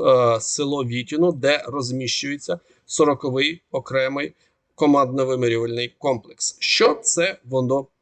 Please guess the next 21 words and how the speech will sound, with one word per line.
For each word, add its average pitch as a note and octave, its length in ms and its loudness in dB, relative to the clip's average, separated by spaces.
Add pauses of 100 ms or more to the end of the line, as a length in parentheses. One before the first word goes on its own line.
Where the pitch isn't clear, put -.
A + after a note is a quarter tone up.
(240)
таке? C3 420 0 (340)
Ну, B3 180 4
в - 200 -4
принципі, A3+ 920 0 (380)
скажімо E3+ 500 2
так, A#2 380 -4 (100)
е, C3 320 2
за F3+ 220 0
часів E3+ 420 -2
Радянського D3 680 -2
Союзу, D3+ 720 -2 (420)
е, C3+ 200 4
це E3+ 220 0
було D3 260 2
дуже C#3 320 -4
важливий B2+ 680 -2 (260)
об'єкт, C3 720 -2
як C#3+ 420 0
вони D#3+ 340 2
собі C3 400 -4
це C#3+ 300 0